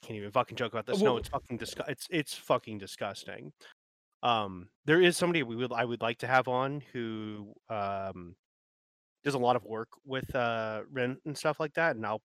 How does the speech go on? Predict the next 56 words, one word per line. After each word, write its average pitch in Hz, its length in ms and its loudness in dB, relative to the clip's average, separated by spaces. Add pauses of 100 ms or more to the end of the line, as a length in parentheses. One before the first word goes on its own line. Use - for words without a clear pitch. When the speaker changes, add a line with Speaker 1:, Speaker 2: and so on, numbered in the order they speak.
(120)
Speaker 1:
talk 117 220 0
to 131 100 -4
her, 113 60 0
and 107 80 -4
maybe 107 200 -4
we 110 140 -10
can, 104 320 -10 (340)
you 123 60 -4
know, 98 200 -4
we 101 60 -20
can 98 100 -8
edit 95 180 -8
this 98 120 -14
part 101 220 -6
out 104 160 0
right 101 180 -8
now, 95 140 -12
but 101 100 -10
we 107 60 -20
can 107 120 -8
have 104 200 -2
her 101 120 -4
on 101 140 -4
next 98 280 -10
episode 98 480 -8
to 98 60 -16
discuss 98 480 -10
that 90 240 -10 (920)
and 110 180 -2
kinda 113 160 0
what 110 140 -4
the - 60 -12
plan 107 260 2
Speaker 2:
Yeah. 107 80 0
Speaker 1:
is 101 40 -10
going 104 300 -6
forward. 104 440 -6 (140)
Yeah. 113 200 2 (1120)
Speaker 2:
That, 190 260 0
that's 233 220 6
actually 214 760 2
a, 175 280 0
a 175 40 4
good 185 180 4
idea 165 600 4
because 175 540 -2 (200)
I, 190 120 4
I - 300 2
would 208 200 4
like, 202 460 2 (120)
I 190 60 6
don't 208 180 4
know 202 200 4
how 190 180 0
she 190 200 -2
mu-, 180 180 0